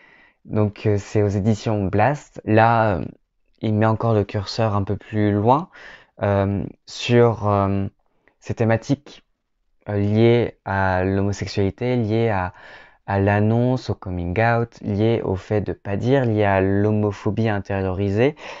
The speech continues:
et à tout, euh, et à tout ce système en fait qui, qu'il y a autour, euh, de ça. Donc c'est un livre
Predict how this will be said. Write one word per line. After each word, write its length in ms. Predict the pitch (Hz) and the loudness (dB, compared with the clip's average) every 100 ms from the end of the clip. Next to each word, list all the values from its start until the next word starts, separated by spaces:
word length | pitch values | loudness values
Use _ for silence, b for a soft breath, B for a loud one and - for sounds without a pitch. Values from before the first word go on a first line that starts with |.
| B | B
et 180 | - 113 | 0 4
à 80 | 101 | 4
tout, 440 | 98 - 127 131 117 | 2 -2 2 4 6
euh, 320 | 101 95 95 - B B B B - | 6 4 0 -4 B B B B -2
et 80 | 104 | 0
à 80 | 101 | 0
tout 160 | - | -4
ce 180 | 123 110 | -6 -4
système 580 | 98 - 104 - 147 139 | -6 -6 -8 -2 0 0
en 80 | 110 | 0
fait 300 | 113 113 - | -4 -4 -6
qui, 720 | - 101 104 101 101 98 - b b b b b | -8 -2 0 0 0 -4 -8 b b b b b
qu'il 180 | - 110 | 0 2
y 80 | 107 | 4
a 200 | 120 - | 2 0
autour, 640 | 127 120 - 120 127 - - | 2 2 2 0 0 -2 -12
euh, 240 | - 95 95 | -6 -2 0
de 160 | 101 | 0
ça. 380 | 98 - 117 147 _ _ _ _ _ _ _ - - | -2 0 -2 -2 _ _ _ _ _ _ _ -14 0
Donc 200 | 113 - | 0 2
c'est 120 | 123 | 2
un 120 | 107 | 4
livre 560 | 110 127 131 107 107 | 6 6 4 6 4